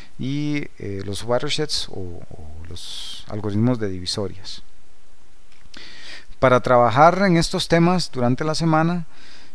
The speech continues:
es importante revisar el artículo original de Comaneci y Mer, bueno, el artículo revisado que publicaron en la pami. Eh, luego, me interesa que revisen los artículos de watersheds, tanto el de, de Pre y, y, y el de,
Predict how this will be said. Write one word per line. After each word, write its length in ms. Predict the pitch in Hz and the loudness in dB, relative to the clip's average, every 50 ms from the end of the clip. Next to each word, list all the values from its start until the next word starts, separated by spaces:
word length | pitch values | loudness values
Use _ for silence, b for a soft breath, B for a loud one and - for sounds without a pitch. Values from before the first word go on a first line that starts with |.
| B | B
es 140 | - 120 - | -2 0 2
importante 460 | 147 143 135 143 - - 143 147 147 | 2 2 2 2 2 4 4 4 4
revisar 460 | 156 127 127 113 113 - - 127 131 131 | 2 2 0 0 0 0 0 0 0 0
el 180 | 135 127 110 | 0 0 0
artículo 520 | 98 98 - - 160 151 - 196 190 185 170 | 0 0 0 -2 -4 -2 -2 0 0 2 2
original 520 | 156 135 120 131 127 131 143 147 160 160 | 2 2 4 4 4 6 4 4 2 0
de 240 | 151 139 123 117 104 | 0 0 0 -2 -2
Comaneci 420 | - 110 110 117 131 - - 165 | -2 0 0 0 0 0 0 2
y 20 | 156 | 2
Mer, 220 | 156 160 165 156 | 2 2 2 0
bueno, 220 | 143 127 113 95 | 0 0 0 0
el 80 | 87 82 | 0 -2
artículo 360 | 87 - - 131 - 151 139 | -6 -6 -6 -6 -2 -2 -2
revisado 500 | 110 104 104 98 98 - 123 127 131 127 | 0 0 0 0 0 0 0 2 0 0
que 80 | 113 - | -2 -2
publicaron 540 | - 110 101 98 95 - 113 117 131 135 120 | -4 -4 -4 -4 -4 -2 -2 0 0 2 2
en 80 | 104 | 0
la 80 | 92 87 | 0 -2
pami. 360 | - - 120 139 151 165 160 - - - - - - - - - - - - - - - - - - - - - - | -2 -2 0 0 0 0 -2 -4 -8 -8 -6 -6 -4 -4 -4 -4 -4 -4 -4 -4 -4 -4 -6 -6 -8 -8 -8 -6 -6
Eh, 360 | - 98 95 92 90 90 90 92 - - - - - - - - - - - - - - - - - - - - - - - - - - - B B B B B B B B B B B B B B B B - | -6 -6 -4 -4 -4 -4 -4 -6 -6 -10 -10 -8 -6 -6 -6 -6 -6 -6 -6 -6 -6 -6 -6 -6 -8 -8 -8 -8 -6 -6 -6 -6 -6 -6 -6 B B B B B B B B B B B B B B B B 0
luego, 600 | 131 127 135 143 135 139 151 151 151 143 131 117 110 B B B B B 104 B B 127 | 4 4 6 6 6 6 6 6 8 6 6 4 2 B B B B B -6 B B 0
me 140 | 127 123 | 2 2
interesa 380 | 127 117 127 120 123 120 - 143 | 2 4 2 2 0 0 -2 -2
que 160 | - 147 131 | -2 -2 0
revisen 360 | 123 120 117 131 120 135 139 | 0 0 0 0 0 2 2
los 140 | 135 123 104 | 2 2 0
artículos 440 | 113 107 - - 120 143 139 139 127 | -2 -4 -6 -6 -4 -2 -2 -2 0
de 60 | 113 | 0
watersheds, 600 | 107 113 131 143 151 143 - 180 180 - - - - | 0 0 0 0 0 0 0 -2 -2 0 -2 0 0
tanto 280 | 127 120 120 - 135 | 2 2 2 0 0
el 100 | 127 123 | -2 -2
de, 280 | 117 113 104 104 101 98 | 0 0 0 0 -2 -2
de 140 | 98 101 101 | -4 -4 -4
Pre 400 | - 117 120 123 135 139 139 139 | -2 0 0 0 0 0 -2 -2
y, 320 | 131 117 104 98 98 104 - | -4 -4 -6 -6 -6 -6 -6
y, 300 | - 92 90 90 98 - 104 | -6 -6 -6 -6 -8 -8 -6
y 100 | 98 95 | -6 -6
el 160 | 92 92 90 | -4 -4 -4
de, 380 | 92 92 90 90 90 90 90 | -4 -4 -4 -4 -4 -4 -4